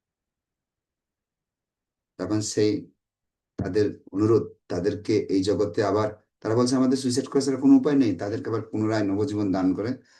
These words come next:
তখন তার সেবা করার সুযোগ দিয়েছে, পত্নী করে গ্রহণ করেছে। হুম। তো এইভাবে তারা দ্বারিকাপুরীতে,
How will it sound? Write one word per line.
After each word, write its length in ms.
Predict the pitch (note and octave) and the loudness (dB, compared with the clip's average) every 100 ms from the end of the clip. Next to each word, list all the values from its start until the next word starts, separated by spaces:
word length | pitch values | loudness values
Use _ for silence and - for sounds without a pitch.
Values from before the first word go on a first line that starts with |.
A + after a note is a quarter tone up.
| _ - | _ -12
তখন 240 | G#2 G2+ | -8 -6
তার 100 | G2+ | -6
সেবা 280 | - F#2 F#2+ | -6 -4 -4
করার 180 | F2+ F#2 | -4 -8
সুযোগ 260 | F2+ F2 E2 | -8 -8 -6
দিয়েছে, 280 | F2 - - _ _ _ _ _ _ _ _ _ _ _ _ _ - | -6 -8 -16 _ _ _ _ _ _ _ _ _ _ _ _ _ -6
পত্নী 320 | F#2+ F#2+ A2 | -6 -2 -2
করে 220 | F#2+ G#2 G2 | -2 -2 0
গ্রহণ 340 | F2+ F2+ F2+ | 0 0 0
করেছে। 360 | E2 D2+ - - _ _ _ _ _ _ _ _ _ _ _ _ _ _ _ | -2 -10 -12 -18 _ _ _ _ _ _ _ _ _ _ _ _ _ _ _
হুম। 240 | - A2+ G#2+ F#2+ _ _ _ _ _ | -18 -16 -16 -20 _ _ _ _ _
তো 80 | G2 F#2+ F2 - | -2 0 -2 -4
এইভাবে 260 | A2 C3 C3+ | 0 4 4
তারা 160 | B2+ C3 | 4 4
দ্বারিকাপুরীতে, 720 | A#2+ A2+ A2 A#2+ A#2+ A#2 C#3+ | 4 2 0 0 -2 -2 -2